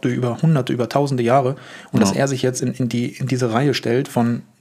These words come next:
Speaker 1: Jüdinnen, Juden, die einfach komplett zu Unrecht, das ist ja einfach komplett zu Unrecht, mh, weil dieser Glaube nichts Negatives hat und
Speaker 2: Mhm.
Speaker 1: sie einfach nur aufgrund dieser Tatsache, dass das schon in der, in der, in der Steinzeit, hätte ich jetzt fast gesagt,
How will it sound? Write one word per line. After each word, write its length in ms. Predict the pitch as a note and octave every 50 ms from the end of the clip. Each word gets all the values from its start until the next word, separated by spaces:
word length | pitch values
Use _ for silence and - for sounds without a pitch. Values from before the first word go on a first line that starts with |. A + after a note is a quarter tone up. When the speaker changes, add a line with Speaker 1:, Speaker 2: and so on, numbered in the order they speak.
| _ _ - - -
Speaker 1:
Jüdinnen, 360 | - C3+ D3+ C#3+ C#3 B2 A#2+
Juden, 280 | A#2 C3 C#3+ D3 C#3 A#2
die 140 | A#2 A2+ -
einfach 260 | B2 B2 A#2+ - - - -
komplett 340 | - D3 D3 - B2+ A#2
zu 100 | - -
Unrecht, 420 | - D3 F3+ D3+ A2 A#2 C3+ - -
das 80 | A2
ist 100 | A#2+ B2 -
ja 60 | B2+
einfach 240 | A#2+ - A#2 - - _
komplett 360 | - C#3+ D#3+ E3 C#3+ C3 - -
zu 100 | - -
Unrecht, 400 | C#3 D#3 E3 C3+ C3 C#3+ D3 - - - - - - - - - -
mh, 300 | C3 A#2+ A#2+ A#2+ B2+ B2+ B2
weil 100 | - B2+
dieser 140 | A#2 A#2+ A#2+
Glaube 380 | A#2 A#2+ A#2+ C3+ C3 C3 - - - - _ -
nichts 400 | C3+ C3 - - - - - -
Negatives 560 | D3+ B2+ C3 C#3 C#3+ C3 C3 - B2 A#2+ -
hat 200 | B2+ C3 - - - - - - - - - -
und 200 | A#2+ A#2 A2+ A2
Speaker 2:
Mhm. 180 | G#2 G2+ F#2 F#2+ -
Speaker 1:
sie 160 | B2 B2+ -
einfach 380 | A#2+ B2 B2 - B2+ B2 - - - _ -
nur 220 | C3+ C#3+ D#3+ -
aufgrund 300 | C3 B2+ - - C3 C3
dieser 140 | C3 B2 A#2
Tatsache, 340 | - B2+ C3 - - B2 B2+
dass 260 | B2+ B2+ - - - - _ _ -
das 220 | C3+ - - - -
schon 160 | - - C3+
in 120 | - B2+ A#2+
der, 240 | A#2+ A#2+ A#2+ - -
in 60 | -
der, 200 | - - - - - _ -
in 100 | C3 B2
der 220 | B2 A#2+ A#2 A#2+ - - - - - - - -
Steinzeit, 500 | - - C3+ B2+ D3+ D3+ - C#3 C#3 C3+
hätte 80 | C3+ C3+
ich 40 | -
jetzt 100 | C3+ -
fast 160 | C#3 C3+ -
gesagt, 300 | C3+ C3 C3+ C3+ - -